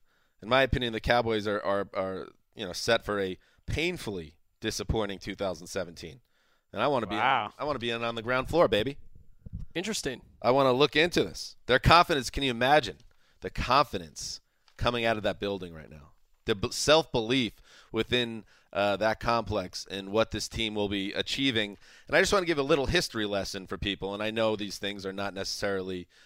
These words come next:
Speaker 1: you know, uh, they w-, don't all tie together. But the last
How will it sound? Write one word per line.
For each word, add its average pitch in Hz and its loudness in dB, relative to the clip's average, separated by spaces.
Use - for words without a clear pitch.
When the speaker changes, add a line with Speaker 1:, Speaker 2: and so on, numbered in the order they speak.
Speaker 1:
you 107 -6
know, 80 -10
uh, 71 -8
they 98 -6
w-, 104 -8
don't 107 -2
all 117 8
tie 107 0
together. 85 -10
But 101 0
the 107 -2
last 127 6